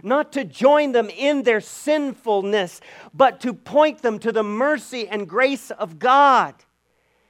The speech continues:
He who was the one completely obedient son came and took upon himself the mocking of people who said, "He's actually a glutton and he's actually a drunkard."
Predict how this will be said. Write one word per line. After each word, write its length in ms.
He 300
who 160
was 240
the 100
one 560
completely 720
obedient 760
son 600
came 500
and 280
took 240
upon 320
himself 600
the 220
mocking 800
of 160
people 340
who 100
said, 380
"He's 340
actually 400
a 60
glutton 420
and 140
he's 320
actually 460
a 60
drunkard." 580